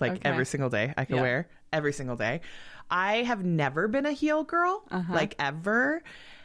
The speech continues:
Speaker 1: And I don't know. It's because I'm al-, I'm so tall already. So, like, I put on a pair of heels, all of a sudden I'm six foot tall.
Speaker 2: Mm-hmm.
Speaker 1: And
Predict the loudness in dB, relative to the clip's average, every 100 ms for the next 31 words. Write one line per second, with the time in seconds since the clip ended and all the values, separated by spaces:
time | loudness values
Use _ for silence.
0 | -20 -20 -20 -20 -20 -20 _ _ _ 0
1 | 2 4 4 4 2 2 -2 -2 0 2
2 | 4 4 4 0 2 0 2 2 4 4
3 | 4 4 2 0 2 4 4 2 -2 0
4 | 0 0 0 0 0 2 2 2 0 0
5 | 0 0 0 -2 -8 -10 -12 -4 -4 -4
6 | -2 0 2 0 -2 -8 -6 0 2 2
7 | 2 2 2 2 2 2 0 -2